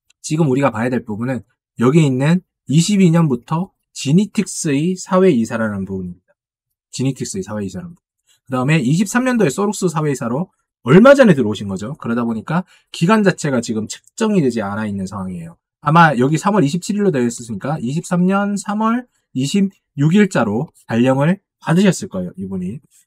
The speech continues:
자, 지니틱스 과거에 영상 나왔을 때 어디가 나왔었죠? 여기 보시면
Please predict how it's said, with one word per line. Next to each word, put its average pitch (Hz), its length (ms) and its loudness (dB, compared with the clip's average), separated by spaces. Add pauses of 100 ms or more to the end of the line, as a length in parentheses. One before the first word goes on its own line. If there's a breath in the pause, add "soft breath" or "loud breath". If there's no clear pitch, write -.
자, 180 300 4
지니틱스 233 600 2
과거에 135 320 0
영상 123 240 0
나왔을 151 200 -2
때 - 120 -6
어디가 185 360 2
나왔었죠? 117 580 -6 (360)
여기 131 140 2
보시면 160 380 2